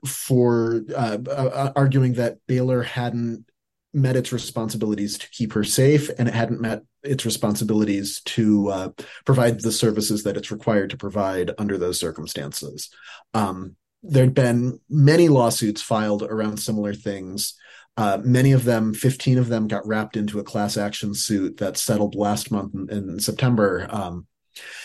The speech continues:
and th-, we don't know what happened in those. We don't know what the terms of that settlement were. You know, the, uh, the, the plaintiffs in those suits are all under N D As, so we won't really know what happened there.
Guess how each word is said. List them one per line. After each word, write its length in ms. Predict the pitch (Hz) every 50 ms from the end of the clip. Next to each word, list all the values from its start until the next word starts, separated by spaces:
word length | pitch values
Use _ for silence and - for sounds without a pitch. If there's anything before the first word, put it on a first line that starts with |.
| - - _ _
and 400 | 123 120 113 113 113 110 107 110 113 - 143 143 -
th-, 400 | - 139 131 120 107 110 101 104 - _ _ _ _
we 220 | - 156 143 139 175
don't 200 | 180 170 139 143
know 160 | 143 151 151
what 120 | 135 117
happened 320 | 120 135 131 131 123 101 92
in 60 | 90
those. 200 | 80 64 76 90
We 80 | 110
don't 140 | 110 113 113
know 140 | 117 117 113
what 140 | 107 104 104
the 60 | -
terms 320 | - - 143 135 135 135
of 60 | 131 127
that 160 | 139 131 -
settlement 400 | - 143 131 131 131 131 127 131
were. 480 | 135 131 131 131 127 127 123 120 123 123 _
You 140 | 156 131 113
know, 160 | 104 104 104
the, 420 | 101 101 104 101 101 101 101 101
uh, 260 | 101 95 95 98 95 92 - _
the, 180 | 104 101 92 92
the 80 | - 107
plaintiffs 440 | - - 123 120 123 139 131 -
in 80 | 127 117
those 260 | 120 123 113 - -
suits 240 | - 123 117 107 110
are 100 | 110 104
all 140 | 101 101 101
under 180 | 98 104 104
N 180 | 98 92 104 101
D 200 | 101 98 101 107
As, 340 | 117 117 117 117 120 113 -
so 520 | - - - 113 98 95 98 98 98 95 101
we 120 | 101 101
won't 300 | 92 101 104 110 127 131
really 280 | 143 135 143 147 151 156
know 260 | 156 151 156 156 160 160 156 156 160
what 260 | 139 - 156 151 151
happened 360 | 147 165 160 160 - 170 160 160
there. 360 | 156 165 156 160 160 156